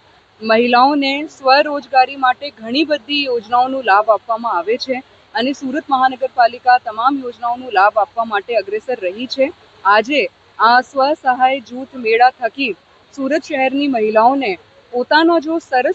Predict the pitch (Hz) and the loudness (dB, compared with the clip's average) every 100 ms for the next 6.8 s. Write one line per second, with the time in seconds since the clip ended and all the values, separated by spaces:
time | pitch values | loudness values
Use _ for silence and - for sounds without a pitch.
0 | _ 254 _ 277 277 220 202 202 262 - | _ -6 _ -6 0 2 2 0 -2 -4
1 | 254 _ - - 226 262 302 262 247 269 | -8 _ -20 -6 -2 2 2 0 -2 -8
2 | 269 269 - 226 185 190 269 240 165 - | -6 -8 -10 -2 0 0 -2 -2 -4 -16
3 | _ _ 214 247 240 262 285 254 220 269 | _ _ -2 0 0 2 2 2 0 -8
4 | 233 226 220 - 302 302 254 220 277 269 | -4 -4 -4 0 0 2 0 0 -8 -8
5 | 247 330 - 294 269 277 262 262 220 - | -2 -2 -2 -8 -8 -6 -6 -2 0 0
6 | 233 240 240 247 - 165 175 | -4 -4 -6 -6 -6 -8 -8